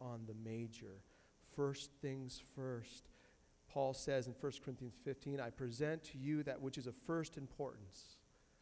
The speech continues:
that Christ died for your sins, was buried, and on the third day was raised from the dead according to the Scriptures."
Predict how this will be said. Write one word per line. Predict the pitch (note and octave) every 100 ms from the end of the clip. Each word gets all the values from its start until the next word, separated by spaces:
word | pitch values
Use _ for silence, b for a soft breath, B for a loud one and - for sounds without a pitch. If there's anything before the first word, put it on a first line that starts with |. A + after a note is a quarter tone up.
| B B B -
that | D3
Christ | - C#3+ B2+
died | C#3+ C#3
for | - C#3+
your | B2+
sins, | - D#3 C3+
was | A#2+ G#2+
buried, | C3 C3+ C3
and |
on | B2+
the | A#2
third | C3+ C3+
day | C#3+
was | B2 A#2
raised | A#2+ B2+ C3 -
from | C3+
the | C3
dead | C#3+ C#3+
according | C#3 C#3+ C3+
to | C3+
the | C3+
Scriptures." | - E3+ - G#2+ -